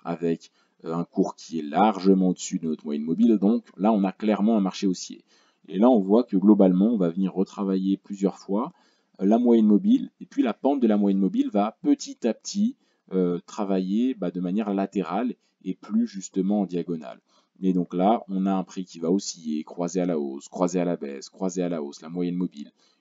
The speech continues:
Et donc on voit, hein, qu'on a une moyenne mobile totalement plate. Et donc là, on, nous sommes bien dans un range, hein, à ce niveau-là, à cet instant T-là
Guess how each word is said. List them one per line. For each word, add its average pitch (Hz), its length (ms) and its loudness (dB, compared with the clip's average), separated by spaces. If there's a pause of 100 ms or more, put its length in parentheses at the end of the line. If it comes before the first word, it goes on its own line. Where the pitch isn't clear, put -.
Et 92 100 -4
donc 107 300 2
on 95 100 -2
voit, 98 280 -2
hein, 95 100 -2
qu'on 90 200 -6
a 95 60 0
une 87 120 -2
moyenne 87 240 -2
mobile 87 340 -6
totalement 78 460 -12
plate. 73 400 -14 (420)
Et 80 180 -8
donc 85 220 -14
là, 95 80 0
on, 98 100 0
nous 82 100 -8
sommes 78 180 -14
bien 90 140 -2
dans 80 180 -8
un 95 60 -4
range, 95 260 -2
hein, 80 100 -12
à 69 80 -12
ce - 140 -14
niveau-là, 80 340 -4
à 87 60 -6
cet - 120 -14
instant 82 260 -14
T-là 95 420 -8